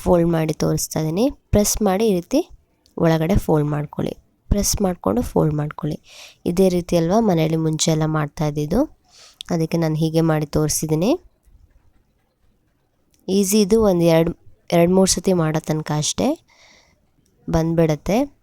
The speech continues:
ಹತ್ತತ್ರಕ್ಕೆ ಫೋಲ್ಡ್ ಮಾಡಿಕೊಂಡ್ರೆ ಆಯಿತು. ಇದು ಹೀಗೆ ರೆಡಿಯಾಗಿದೆ. ನಿಮಗೆ ಈ ರೀತಿ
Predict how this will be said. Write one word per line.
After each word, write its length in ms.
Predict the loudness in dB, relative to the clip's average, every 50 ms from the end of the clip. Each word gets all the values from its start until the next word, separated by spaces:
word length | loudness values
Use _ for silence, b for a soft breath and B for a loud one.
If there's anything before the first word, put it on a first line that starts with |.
| _ _ _ -4
ಹತ್ತತ್ರಕ್ಕೆ 640 | -2 -2 0 0 0 0 0 -2 -6 -4 -2 -2 -2 0
ಫೋಲ್ಡ್ 220 | 0 0 0 0 0
ಮಾಡಿಕೊಂಡ್ರೆ 460 | -2 -4 -4 -4 -4 -2 -2 0 2 2 2
ಆಯಿತು. 260 | 0 -2 -2 -2 -4 -4 -4 _ _ _ _ _ _ _ _ _ _ _ _ _ _ _ _ _ _ _ _ _ _ _ _ -8 -6 -4
ಇದು 100 | -2 0 0
ಹೀಗೆ 200 | 0 0 0 0 0
ರೆಡಿಯಾಗಿದೆ. 500 | 0 0 2 0 0 0 0 0 0 0 0 0 -2 -6 _ _ _ b b b b b b b b 0
ನಿಮಗೆ 260 | 2 2 4 4 4 4
ಈ 20 | 4 2
ರೀತಿ 140 | 2 0